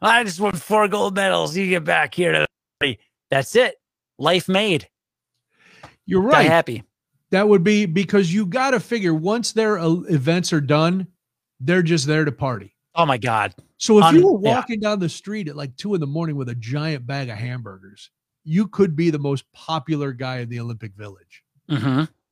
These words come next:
Speaker 2: Wow. Wow, wow, wow. Oh, uh, Cindy brought this up, that the I O C told an almost blind deaf athlete that they couldn't bring their aide. So the athlete was not able to go, and the aide was her mom.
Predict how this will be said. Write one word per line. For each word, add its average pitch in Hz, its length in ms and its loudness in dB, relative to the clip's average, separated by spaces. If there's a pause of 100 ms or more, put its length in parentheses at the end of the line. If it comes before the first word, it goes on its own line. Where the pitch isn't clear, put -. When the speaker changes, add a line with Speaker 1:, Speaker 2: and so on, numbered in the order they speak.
(800)
Speaker 2:
Wow. 95 520 -18 (880)
Wow, 120 400 -12
wow, 113 380 4
wow. 101 640 4 (680)
Oh, 185 320 8
uh, 165 140 8
Cindy 226 320 -6
brought 165 260 -4
this 147 220 -6
up, 165 180 -6
that 156 180 -8
the 156 200 -4
I 165 160 -4
O 160 80 0
C 175 200 -4
told 175 300 -2
an 165 100 0
almost 160 380 -2
blind 160 400 -4
deaf 160 240 -4
athlete 170 460 -2 (280)
that 160 120 0
they 170 100 4
couldn't 185 240 2
bring 180 220 0
their 160 220 0
aide. 180 460 0 (640)
So 170 180 2
the 156 160 4
athlete 185 340 2
was 143 140 -2
not 156 220 0
able 151 220 0
to 143 80 -4
go, 180 220 0
and 151 100 -2
the 147 80 0
aide 151 140 0
was 143 140 -2
her 135 80 -4
mom. 127 460 -8